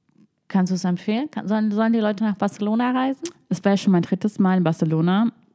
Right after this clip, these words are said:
Speaker 2: Und ich muss sagen, es war das <laughs> beste Mal. Ähm, wenn man nicht die ganzen Touri-Sachen macht, was mich sowieso nicht interessiert, dann finde ich Barcelona ziemlich cool. Aber wir hatten noch ein bisschen Glück. Wir hatten, wir kannten so die richtigen Orte. Unser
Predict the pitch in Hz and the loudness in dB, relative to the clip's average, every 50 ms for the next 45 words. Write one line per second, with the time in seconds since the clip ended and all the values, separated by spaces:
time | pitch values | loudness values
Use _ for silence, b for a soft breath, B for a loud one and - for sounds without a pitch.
0 | _ _ _ _ _ - - _ - 175 180 175 175 - 190 180 180 - 185 175 | _ _ _ _ _ -18 -16 _ -2 0 0 0 2 2 0 0 0 0 0 0
1 | 175 180 180 190 180 - - 170 160 156 - - - 285 - - - 214 220 208 | 2 2 2 0 0 0 0 0 0 0 0 2 2 2 2 2 4 4 6 6
2 | 202 196 214 320 - - - - B 247 302 311 311 285 262 247 233 226 B - | 6 4 4 2 0 -2 -6 -12 B -10 -10 -8 -8 -6 -2 -2 -2 -2 B 0
3 | - 170 165 165 165 160 165 165 165 151 - - 180 190 190 185 180 185 185 180 | 2 4 4 6 4 4 4 2 2 0 0 2 2 2 4 4 4 2 2 0
4 | - 190 160 - 170 165 170 165 - - 170 165 165 - - 175 180 190 180 - | -2 -4 -2 0 0 0 0 -2 -2 0 0 0 0 -2 -2 0 0 0 0 0
5 | 175 165 - 180 175 170 170 165 160 - 160 156 - - 156 156 - - - 147 | -2 0 0 0 2 2 0 0 -2 -4 -6 -6 -4 -2 -4 -4 -4 -6 -8 -6
6 | 147 156 180 196 202 196 - 196 - - 190 - - - - 190 185 185 180 180 | -2 0 2 4 4 4 2 0 -2 -2 -6 -6 -6 -2 0 0 2 2 2 2
7 | 180 - B B B B B B B B B B B B - 190 170 170 165 165 | 0 -4 B B B B B B B B B B B B 0 2 2 2 2 2
8 | 180 170 151 - - 170 160 - 156 156 151 - - 170 156 143 - - - - | 2 0 0 0 -2 -2 0 2 2 2 0 0 0 -2 0 -2 -2 -6 -8 -6
9 | - 123 82 71 - - - - 190 185 190 170 190 190 208 - 214 - 190 180 | -4 -4 -4 -4 -6 -6 -2 0 2 2 2 2 2 2 2 2 2 2 2 2
10 | 165 175 - - 180 165 160 185 202 208 202 - - 190 170 160 170 - - - | 0 -2 -2 0 -2 0 2 2 2 2 0 -2 -2 -2 0 0 -2 -4 -6 -8
11 | - - 185 - - 185 180 180 - 170 - 170 165 160 160 - 170 160 165 156 | -8 -8 -6 -2 -2 0 0 0 -2 -2 -2 0 0 0 0 -2 -2 -4 -4 -4
12 | - - - - - - 208 202 208 202 - 202 185 - 170 170 160 - 170 160 | -4 -4 -4 -2 0 2 2 2 2 2 2 2 2 2 2 0 0 0 0 2
13 | 156 156 156 160 | 2 2 0 -2